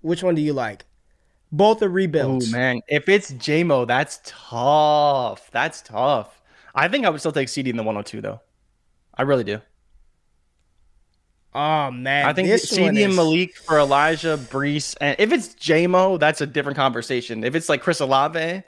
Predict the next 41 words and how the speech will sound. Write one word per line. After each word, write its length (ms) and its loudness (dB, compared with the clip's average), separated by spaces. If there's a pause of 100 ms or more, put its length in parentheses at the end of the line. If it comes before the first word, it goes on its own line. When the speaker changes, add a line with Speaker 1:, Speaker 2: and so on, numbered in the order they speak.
Speaker 1:
We're 120 4
Speaker 2:
then 40 2
Speaker 1:
just 160 4
Speaker 2:
I'm 20 0
Speaker 1:
going 160 6
Speaker 2:
like, 220 2
Speaker 1:
off, 80 -4
we're 140 0
going 180 4
off 120 4
of 60 -8
the 80 2
Speaker 2:
you 80 4
know? 120 6
Speaker 1:
A 40 0
D 120 2
P. 60 2
That's 200 0
J-Mo. 580 2
That's 240 2
J-Mo. 560 2
It's 300 -2
Elijah, 640 4 (120)
Breece, 380 0
and 160 -2
J-Mo. 640 2 (400)
This 380 2
is 80 2
a 100 0 (140)
great 340 4
one 160 0
to 40 0
go 200 0
out 240 0
on. 240 -12 (220)
C 440 4
D 500 6
and 520 4 (240)
Malik 720 2 (1200)
or 280 10
Elijah, 520 6